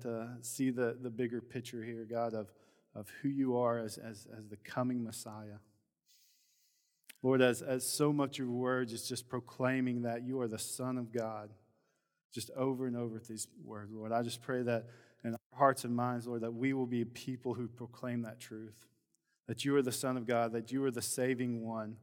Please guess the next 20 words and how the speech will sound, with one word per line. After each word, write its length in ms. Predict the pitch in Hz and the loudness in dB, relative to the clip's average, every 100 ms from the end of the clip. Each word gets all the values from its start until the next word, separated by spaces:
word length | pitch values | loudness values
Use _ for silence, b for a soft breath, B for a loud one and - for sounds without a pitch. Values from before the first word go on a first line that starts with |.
| b b b _ | b b b _
that 160 | 117 127 | -4 0
you 100 | 123 | -2
are 60 | |
the 100 | 113 | -2
Lord 240 | 110 113 113 | -4 -4 -4
of 100 | 110 | -4
our 140 | 110 | -4
lives. 540 | 107 101 101 101 - - _ _ _ _ _ _ _ _ _ _ - - | -2 -4 -8 -12 -16 -20 _ _ _ _ _ _ _ _ _ _ -20 -4
Lord, 120 | 123 | -4
speak 300 | 120 139 131 | 0 0 0
through 100 | 135 | 0
your 140 | 127 117 | -2 0
word 240 | 110 104 | 0 -2
today, 220 | 110 110 | -6 -10
and 100 | 104 | -10
we 80 | 107 | -12
pray 260 | - 113 110 | -12 -10 -10
this 220 | 104 - | -12 -14
in 100 | 101 | -14
Jesus' 400 | 101 104 104 | -14 -14 -14